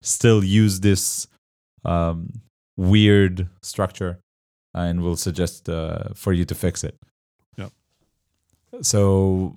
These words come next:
Speaker 1: it, you know, if you're looking forward to one twenty-one, this, this is one of the things you have to have in your to-do list when you s-, once you upgrade, um, one twenty-one. Um, talking about breaking changes,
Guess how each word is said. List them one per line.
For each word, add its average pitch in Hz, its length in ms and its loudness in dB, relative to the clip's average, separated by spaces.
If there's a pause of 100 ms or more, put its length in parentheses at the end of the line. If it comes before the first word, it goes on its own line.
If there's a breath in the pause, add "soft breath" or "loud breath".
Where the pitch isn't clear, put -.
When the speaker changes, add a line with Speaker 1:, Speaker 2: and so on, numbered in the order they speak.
(120)
Speaker 1:
it, - 220 -4 (220)
you 113 100 2
know, 101 120 4
if 101 140 -2
you're 117 80 6
looking 127 260 2
forward 131 260 0
to 123 100 -2
one 117 140 4
twenty-one, 131 360 2
this, 107 340 -2 (200)
this 107 340 2
is 113 100 0
one 120 140 2
of 104 120 -2
the 95 60 -8
things 101 340 2
you 95 160 2
have 95 200 0
to 87 340 -2
have 98 200 0
in 98 80 2
your 98 120 4
to-do 92 320 2
list 82 300 -2
when 90 120 -2
you 87 100 -2
s-, - 280 -10
once 101 260 2
you 98 80 2
upgrade, 87 420 -2 (640)
um, 73 600 -6 (720)
one 90 140 -2
twenty-one. 78 360 -6 (800 soft breath)
Um, 78 640 -4 (880)
talking 170 380 2
about 113 400 2 (140)
breaking 101 400 4
changes, 104 540 2